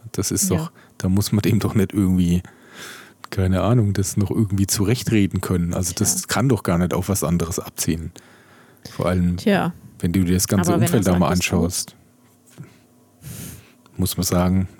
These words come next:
Speaker 1: Menschenverstand, nein, tut's nicht. Verboten.
Speaker 2: Ja. Ja, aber so einfach ist es halt leider nicht, ne?
Speaker 1: Warum?
Speaker 2: Weil da nicht steht Hitler, sondern da steht H T L R.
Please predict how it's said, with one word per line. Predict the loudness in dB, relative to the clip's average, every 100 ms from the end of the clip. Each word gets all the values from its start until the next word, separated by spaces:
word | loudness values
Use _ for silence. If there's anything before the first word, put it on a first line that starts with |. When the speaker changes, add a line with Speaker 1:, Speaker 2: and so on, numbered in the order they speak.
| -2
Speaker 1:
Menschenverstand, | -2 0 -2 -2 -2 2 2
nein, | 2 2 2
tut's | 0 2
nicht. | 0 0 -4 -16 _ _ -8
Verboten. | -2 2 4 4 2 -2 _ _ _ _ _
Speaker 2:
Ja. | -2 -2 -2 _ _ _ -20 -20 -16 -18 -4
Ja, | 0 2
aber | 2 2
so | 2 2
einfach | 0 -2 0
ist | 0
es | 2 0
halt | 0
leider | -2 -2 -4
nicht, | -6 -4
ne? | -4 -4 -10 -20 _ _ _ _ _ _ _
Speaker 1:
Warum? | 0 2 2 2 0 _ _ -20 _ _ _ _ _ _ _ _ -6
Speaker 2:
Weil | -2 0
da | 2
nicht | 4 2
steht | 2 0 0
Hitler, | -2 0 0
sondern | 0 0 2
da | 2
steht | 2 0 0
H | -2
T | 2 0 2
L | 2
R. | 2 0 -2